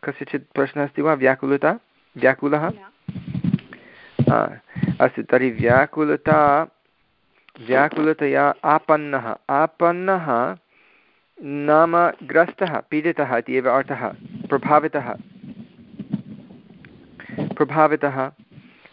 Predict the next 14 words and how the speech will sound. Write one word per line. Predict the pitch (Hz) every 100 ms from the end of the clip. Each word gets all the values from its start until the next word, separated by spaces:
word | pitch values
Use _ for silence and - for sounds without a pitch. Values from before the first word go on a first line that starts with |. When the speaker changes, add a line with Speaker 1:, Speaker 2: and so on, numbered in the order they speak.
| - 170
Speaker 1:
पद् | 180 180
इति | 170 170
धातुः, | 139 131 131 117 - - - - - _ _ - - - _ _ _ 123
धातुः | 123 131 135
अस्ति | 135 139
पद्, | - 139 123 107 - - - - - _ _ _ _ _
आ | 139 143
उपसर्गः, | - 135 139 147 139 127 107 - - - - - - - - - -
क्तान्तरूपमस्ति। | - 147 156 165 160 151 139 113 - 98 - - - - - - - 180
पद्यते, | 151 151 175 170 160 170 240 _ - - - - - _ -
पद्यते | 156 151 170 165 165 170
इति | 175 170
अस्य | 160 156 - 180 180 - _
क्तान्तरूपमस्ति | - 147 147 156 147 143 143 139 156